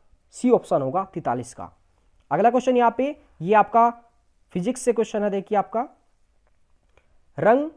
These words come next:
वर्णाधनता किस प्रकार का रोग है? सॉरी, बायो, बायो से है देखिए क्वेश्चन।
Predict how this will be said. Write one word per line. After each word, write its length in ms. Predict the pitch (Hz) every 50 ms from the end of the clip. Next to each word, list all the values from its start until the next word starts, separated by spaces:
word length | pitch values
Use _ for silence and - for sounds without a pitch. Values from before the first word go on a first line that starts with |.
| _ -
वर्णाधनता 520 | 156 196 214 214 233 208 202 202 208 208 202
किस 220 | - - 254 247 -
प्रकार 320 | - 208 - 185 175 170
का 100 | - 196
रोग 220 | 185 175 147 135
है? 80 | 139 123
सॉरी, 220 | 120 - 226 240 262
बायो, 300 | 180 160 160 170 180 180 -
बायो 280 | 151 135 165 170 185 196
से 120 | 190 -
है 100 | 196 185
देखिए 240 | 185 185 180 - 185
क्वेश्चन। 340 | - 185 180 - - - 269